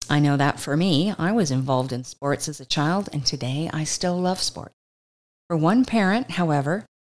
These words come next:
the notion of starting a minor sports football club didn't come from the love of the game,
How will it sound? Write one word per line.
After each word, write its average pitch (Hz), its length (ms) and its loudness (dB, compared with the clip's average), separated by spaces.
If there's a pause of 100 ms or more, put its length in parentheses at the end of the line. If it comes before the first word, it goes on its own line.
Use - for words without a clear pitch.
(240)
the 175 80 0
notion 170 560 2
of 151 100 0
starting 156 560 0
a 139 120 -2
minor 147 400 -4
sports - 400 -4
football 147 460 -4
club 160 440 -6 (160)
didn't 226 260 -16
come 226 300 0
from 202 200 0
the 175 120 2
love 131 300 0
of 131 180 -2
the 131 80 -6
game, 120 400 -2